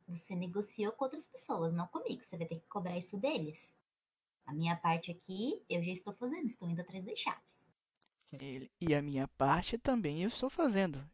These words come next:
Speaker 2: eu estou esperando. Eu não disse que eu asseguraria o bem-estar de qualquer um de vocês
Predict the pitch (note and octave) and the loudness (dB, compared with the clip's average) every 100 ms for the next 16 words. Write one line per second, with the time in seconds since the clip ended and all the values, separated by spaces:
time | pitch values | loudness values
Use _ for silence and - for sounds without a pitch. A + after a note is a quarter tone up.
0 | - C#3+ C3+ - C3 - - - - - | -4 -2 -2 -4 -4 -2 0 0 -4 -14
1 | - - - - - - D#3 D3+ D#3+ D#3 | -20 -20 -20 -20 -20 -2 0 2 0 0
2 | C#3+ D3+ - - - F#3+ F#3+ F3 E3 E3 | 0 2 0 -2 -2 4 8 10 10 8
3 | E3+ D#3 D3+ - D3+ - D#3 D3+ D#3 C#3+ | 6 6 4 4 2 4 2 4 6 8
4 | C3+ C#3 F#3 C#3+ A#2+ - _ _ _ - | 8 6 8 8 6 -6 _ _ _ -20
5 | _ _ _ D#3 C#3+ D3 C#3+ D3+ - C#3 | _ _ _ -6 -2 2 2 2 2 4
6 | C#3+ E3+ - D3 D3+ - C#3+ - C3+ D#3+ | 4 2 -2 -6 -4 0 0 2 0 0
7 | E3 D3 C#3+ - C3+ C#3+ E3+ - | -2 0 -2 0 0 0 -2 -8